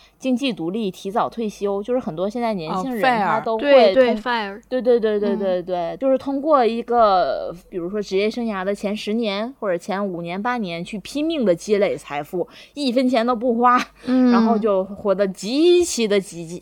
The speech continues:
Speaker 1: 节俭，就是只能保证一个特别基础的一个生活或者生存水平的一个状态，去早日实现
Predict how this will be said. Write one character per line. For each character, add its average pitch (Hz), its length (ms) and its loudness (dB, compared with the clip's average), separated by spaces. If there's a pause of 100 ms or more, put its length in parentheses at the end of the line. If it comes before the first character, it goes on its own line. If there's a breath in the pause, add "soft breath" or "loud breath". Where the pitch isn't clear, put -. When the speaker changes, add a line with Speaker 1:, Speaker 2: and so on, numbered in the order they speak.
(140)
Speaker 1:
节 170 140 6
俭， 160 340 -2
就 180 140 -2
是 156 240 -2
只 175 220 -8
能 170 200 -6
保 160 180 0
证 190 240 -6
一 175 40 -8
个 175 180 -2
特 220 160 -8
别 170 140 -4
基 220 200 -12
础 180 220 -10
的 113 140 -10
一 147 80 -12
个 175 180 -4
生 294 420 -4
活 - 400 -2 (280 soft breath)
或 233 100 2
者 185 100 4
生 262 240 -4
存 185 240 -6
水 180 220 -2
平 160 180 -10
的 175 80 -2
一 196 80 0
个 208 120 -2
状 208 200 0
态， 190 200 -4
去 208 120 -6
早 165 220 -4
日 196 160 0
实 165 260 -8
现 220 240 -4